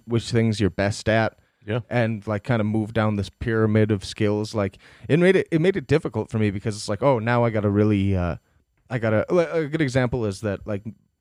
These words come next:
Speaker 1: both Aaron and I had, uh, drive skill was our great skill.
Speaker 2: Yep.
Speaker 1: And I was like, "Wow." I, I mean, it makes sense for the both of us to be this way for, like,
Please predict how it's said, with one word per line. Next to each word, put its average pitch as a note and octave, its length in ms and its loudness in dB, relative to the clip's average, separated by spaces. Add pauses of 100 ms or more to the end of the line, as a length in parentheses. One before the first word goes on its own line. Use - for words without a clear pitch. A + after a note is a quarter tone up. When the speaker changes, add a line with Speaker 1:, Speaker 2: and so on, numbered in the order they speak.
(120)
Speaker 1:
both D#3 300 -2
Aaron B2 260 2
and G#2 140 -2
I F#2+ 160 -2
had, G2 420 -4
uh, E2 340 -4 (400)
drive B2+ 400 0
skill D#2+ 380 -6
was F2+ 160 -8
our F2+ 140 -6
great G2 400 -6
skill. - 440 -10 (200)
Speaker 2:
Yep. F#2+ 200 -8 (200)
Speaker 1:
And C#3 120 -2
I B2+ 40 0
was A#2 100 -2
like, A2 160 -6
"Wow." C#3+ 360 2 (120)
I, D3 240 2
I C3+ 40 4
mean, C3 160 4
it B2 80 0
makes E3+ 280 -2
sense - 580 -6 (240)
for D#3+ 120 -2
the C#3 80 0
both C3+ 200 0
of - 60 -10
us B2 140 0
to B2 80 -14
be A#2+ 140 0
this G2+ 280 -6
way F2+ 240 2
for, G2+ 460 0
like, G#2+ 240 0